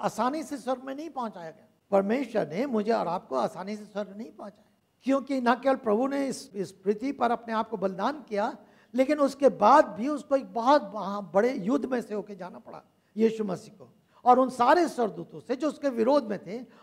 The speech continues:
और उस पर विजय पा करके परमेश्वर ने उस स्वर्ग के राज को या स्थान को मेरे और आपके जिसको तैयार किया था, मुझे और आपको पर, वहाँ पर पहुँचने में मदद करी।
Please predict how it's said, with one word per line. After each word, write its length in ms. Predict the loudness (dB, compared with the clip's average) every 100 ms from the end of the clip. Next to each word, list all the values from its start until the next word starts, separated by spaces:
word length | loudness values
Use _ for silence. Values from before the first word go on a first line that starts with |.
| 4
और 140 | 6
उस 200 | 6 6 6
पर 100 | 6
विजय 280 | 4 0
पा 240 | 0 -2 -6
करके 400 | -8 -10 -8 -8
परमेश्वर 760 | -12 _ 0 2 0 -4 -6
ने 80 | -6
उस 160 | -6 -2
स्वर्ग 220 | -2 0
के 80 | -4
राज 280 | -2 -4
को 340 | -4 -8 -8 -14 _ -2
या 200 | 0 0
स्थान 320 | -2 -4 -2
को 100 | -4
मेरे 220 | -4 -2
और 60 | -2
आपके 280 | -4 -10
जिसको 300 | -14 -16 -18
तैयार 320 | -10 -2 -2 -2
किया 180 | -6
था, 240 | -8 -8 -10 -18 _
मुझे 260 | -4 0 0
और 220 | 0 0
आपको 280 | 0 -2 -6
पर, 200 | -4 -6
वहाँ 380 | -8 -10 -8 -6
पर 380 | -6 -8 -10 -20 _
पहुँचने 340 | -4 -4 -8
में 160 | -12 -10
मदद 200 | -10 -10 -12
करी। 220 | -16